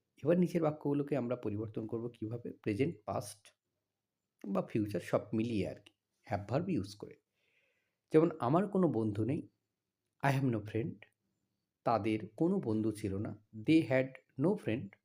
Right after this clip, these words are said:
"আমাদের কোনো বন্ধু থাকবে না।" "We shall have no friend।" "রামের কোনো কলম নেই।" "Ram has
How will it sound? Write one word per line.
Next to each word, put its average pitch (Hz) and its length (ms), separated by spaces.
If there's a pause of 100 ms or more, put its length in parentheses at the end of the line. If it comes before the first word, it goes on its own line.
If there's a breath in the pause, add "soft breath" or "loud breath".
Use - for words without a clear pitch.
(920)
"আমাদের 151 360
কোনো 160 200
বন্ধু 113 360
থাকবে 127 360
না।" 92 140 (280)
"We 170 160 (200)
shall 131 420 (300)
have 110 220 (220)
no 156 140
friend।" 104 380 (1120)
"রামের 107 400
কোনো 127 180
কলম 101 380
নেই।" 117 180 (520)
"Ram 123 220 (120)
has 101 260